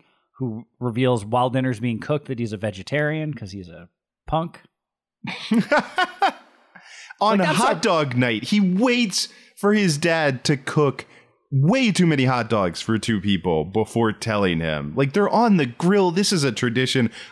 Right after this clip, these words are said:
Speaker 2: I'm, obviously, I am completely fine with this kid, uh, deciding to be a vegetarian. However,
Speaker 1: A hundred percent. Yeah,
Speaker 2: however,
Speaker 1: no,
Speaker 2: like,
Speaker 1: there's
Speaker 2: yeah, I mean, as Nicolas Cage fairly points out, like, you couldn't have told the guy who does the grocery shopping this. Like, I, I don't know what he thinks he's gonna eat.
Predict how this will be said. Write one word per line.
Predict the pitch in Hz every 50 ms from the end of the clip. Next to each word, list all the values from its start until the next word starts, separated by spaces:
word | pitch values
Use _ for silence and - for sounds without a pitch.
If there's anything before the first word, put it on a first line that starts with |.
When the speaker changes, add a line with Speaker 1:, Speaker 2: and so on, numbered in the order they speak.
| - -
Speaker 2:
I'm, | - 247 262 208 135 -
obviously, | - 127 147 147 127 120 110 - 120 95
I | 73 104 110 104 107 104 90 85 - -
am | 110 107 101 95
completely | - 107 104 123 120 98 87
fine | - - 98 80 78 73 73
with | 80 87 80 -
this | 98 87 -
kid, | - - 98 87 80 78 76 - _ - - _ _ _ _ -
uh, | - 135 90 85 85
deciding | 85 107 - 127 113 107 98 95
to | 104 95
be | 95 101 101 98
a | 92 87
vegetarian. | 85 85 76 82 76 - 110 104 95 87 82
However, | 78 82 98 104 107 107
Speaker 1:
A | - 359
hundred | - - 92
percent. | - 170 147 - 147 110 98 98 _ _ _ -
Yeah, | 175 -
Speaker 2:
however, | - 190 208 214 185 160
Speaker 1:
no, | - 233 202
Speaker 2:
like, | 151 147 139
Speaker 1:
there's | 123 117 - - - - - - - - -
Speaker 2:
yeah, | 175 214 208 165 147 175
I | 202 214
mean, | 220 208 202
as | 214 - 180 190 202 208 165 170
Nicolas | 190 175 185 180 165 -
Cage | - 185 180 143 -
fairly | - - - 151 143 135 131 135 127
points | 117 - - 131 120 107 - 135
out, | 135 135 127 110 - 107
like, | 117 113 104 -
you | 117 104
couldn't | - - 127 120 113 113
have | 123 117 101 95 -
told | - 117 110 104 95
the | 101 104
guy | 87 82 101 90 92 101 101 98
who | 104 107
does | 104 98 104 - 90 90
the | 101 98
grocery | 82 90 87 85 - - 123 120
shopping | - 143 135 135 131 156 143 147
this. | 151 160 160 151 - -
Like, | 123 113 104 95
I, | 107 113 120 -
I | - 165
don't | 196 226
know | 226 220
what | 175 143 156 165
he | 160 165 160
thinks | - - 147 147 - -
he's | 131 117 107
gonna | 101 120 107
eat. | 90 73 - 113 156 123 69 60 - - -